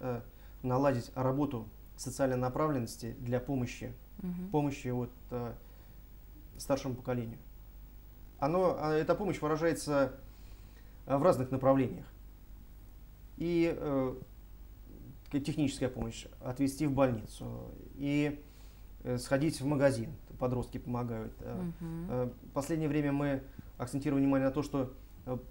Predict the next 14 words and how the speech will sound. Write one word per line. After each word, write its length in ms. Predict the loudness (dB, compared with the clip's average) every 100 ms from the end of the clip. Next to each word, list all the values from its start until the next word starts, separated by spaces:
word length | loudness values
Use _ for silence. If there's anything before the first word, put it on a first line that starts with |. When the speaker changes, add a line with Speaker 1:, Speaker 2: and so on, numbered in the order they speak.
| -8 4
Speaker 1:
помочь, 440 | 6 8 4 2
э, 360 | 4 6 6 4
где-то, 520 | 0 0 4 2 2 -4 -14 -6
когда 460 | -2 4 4 4 0 -10 -18 -16 -16 -16 -16 -14 -14 -14 -14 -14 -14 -14 -12
взрослые 440 | 0 2 4 4 4
люди 300 | 6 4 2
совсем 280 | 0 0
одинокие, 540 | 2 4 2 2 0 -2 -10 -8 -4
какие-то 720 | 0 2 2 4 4 2 0
косметические 580 | 0 0 0 0 2 2
ремонты 260 | 4 2
с 400 | 0 -6 -10 -6
управляющей 460 | 0 2 4 2 0
компан-, 340 | -6 -6 -8